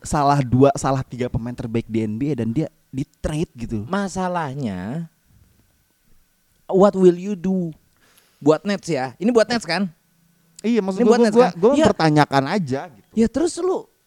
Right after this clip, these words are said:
Speaker 2: lu mau ngapain? Yang ada dia makin, makin bete, dia malah makin angin-anginan.
Speaker 1: Hmm.
Speaker 2: Jadinya nanti kena
Speaker 1: Nah.
Speaker 2: mental breakdown lagi kayak Ben
Speaker 1: Iya,
Speaker 2: Simmons,
Speaker 1: iya, iya,
Speaker 2: ya
Speaker 1: iya,
Speaker 2: kan?
Speaker 1: iya, iya, iya.
Speaker 2: Me-,
Speaker 1: Oke, oke,
Speaker 2: menurut
Speaker 1: oke.
Speaker 2: gua udah, ini udah langkah yang tepat buat Nets karena udah,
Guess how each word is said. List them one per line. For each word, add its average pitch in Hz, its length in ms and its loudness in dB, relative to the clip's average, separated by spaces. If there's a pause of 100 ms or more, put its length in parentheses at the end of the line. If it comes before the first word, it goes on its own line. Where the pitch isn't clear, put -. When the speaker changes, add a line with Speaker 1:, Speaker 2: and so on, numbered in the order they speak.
(120)
Speaker 2:
lu 320 120 -4
mau 311 160 -2
ngapain? 240 840 -2 (340)
Yang 226 200 0
ada 202 200 -2
dia 285 200 0
makin, 220 340 -2
makin 202 300 -4
bete, 160 560 -2 (1000)
dia 156 260 0
malah 165 280 -2
makin 156 300 -6
angin-anginan. 147 800 -8
Speaker 1:
Hmm. 101 260 -6 (720)
Speaker 2:
Jadinya 135 420 -6
nanti 190 200 -10
kena 165 280 -10
Speaker 1:
Nah. 104 40 -14
Speaker 2:
mental 123 300 -8
breakdown 123 380 -8
lagi 196 220 -6
kayak 185 220 -2
Ben 180 160 -2
Speaker 1:
Iya, 175 60 -6
Speaker 2:
Simmons, 147 360 -4
Speaker 1:
iya, - 80 -18
iya, 76 120 -18
Speaker 2:
ya 139 80 -6
Speaker 1:
iya, 139 120 -4
Speaker 2:
kan? 98 240 -8
Speaker 1:
iya, 165 160 -12
iya, - 200 -20
iya. 76 80 -18
Speaker 2:
Me-, 160 120 -6
Speaker 1:
Oke, 180 80 -2
oke, - 100 -10
Speaker 2:
menurut 190 240 -6
Speaker 1:
oke. 208 80 -14
Speaker 2:
gua 285 180 -2
udah, 220 200 2 (420)
ini 226 160 -4
udah 233 180 2
langkah 208 300 2
yang 196 140 2
tepat 185 280 -2
buat 151 220 2
Nets 180 240 -4
karena 151 300 -2
udah, 139 340 0